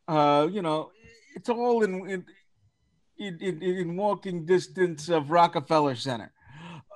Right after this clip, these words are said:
Uh, but, um, it just have to want, also maybe, maybe just, just one, just want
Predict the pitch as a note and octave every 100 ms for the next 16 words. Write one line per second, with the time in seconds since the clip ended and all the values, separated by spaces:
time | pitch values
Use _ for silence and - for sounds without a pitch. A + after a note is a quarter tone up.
0 | - F3 D#3+ F3 F3 F3 - F3 E3 E3+
1 | E3 D#3 - _ - - _ _ _ G3+
2 | D#4 D4+ - _ _ _ _ _ _ _
3 | _ _ _ _ _ _ _ _ _ _
4 | _ _ _ _ G#3+ A#3+ A#3+ - A3+ G3+
5 | F3+ F3+ _ _ - - _ _ _ _
6 | _ - B3 B3 _ A3 B3+ B3+ A#3 E3
7 | D#3+ F#3+ G3 G#3 A3 - _ _ - B2
8 | D3+ F#3 G#3 A3 _ _ _ D4 D4 -
9 | - D4+ C#4 E3 B2 - _ _ - D4+
10 | D4+ C#4+ C#4+